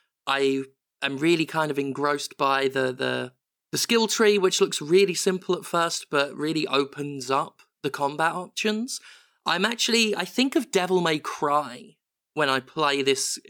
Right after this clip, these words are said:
game, when combat is really hectic and you are, like, firing off all these moves that you can sort of, if you time it well, chain into each other.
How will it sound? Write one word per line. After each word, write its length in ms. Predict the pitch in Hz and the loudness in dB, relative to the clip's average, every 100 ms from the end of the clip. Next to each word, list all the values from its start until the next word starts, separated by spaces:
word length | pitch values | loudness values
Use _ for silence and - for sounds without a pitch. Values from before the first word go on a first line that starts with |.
| - | -8
game, 440 | 147 139 113 - - _ _ _ | -4 -4 -8 -20 -20 _ _ _
when 320 | 139 147 139 | 0 0 -2
combat 460 | - 175 175 160 151 | -4 -2 0 0 0
is 280 | 151 143 | -2 -2
really 320 | 139 165 165 147 | 0 2 2 0
hectic 520 | 147 139 - 151 147 | -4 -6 -4 -4 -4
and 220 | 139 135 | -6 -4
you 360 | 135 135 135 131 _ _ _ _ - | -2 0 -2 -4 _ _ _ _ -4
are, 180 | 135 131 | 0 0
like, 380 | 135 131 127 _ _ _ _ _ | 0 -2 -6 _ _ _ _ _
firing 380 | - 156 151 151 | -2 0 2 2
off 180 | 147 - | 0 -2
all 120 | 165 | -2
these 300 | 139 135 131 | 0 0 -2
moves 400 | 135 135 127 127 | 0 0 0 -4
that 120 | 143 139 | -6 -6
you 100 | 131 | -6
can 340 | - 131 123 | -4 -2 -2
sort 240 | 120 156 135 | -6 -8 -8
of, 120 | 127 | -8
if 140 | 127 | -8
you 60 | 135 | -6
time 260 | 143 135 | -2 -2
it 80 | 135 | -2
well, 180 | 131 131 | -4 -4
chain 360 | - - 131 131 | -4 -4 -2 -4
into 320 | 139 - 143 | -4 -6 -8
each 220 | 135 - | -6 -6
other. 360 | 139 127 131 | -4 -2 -4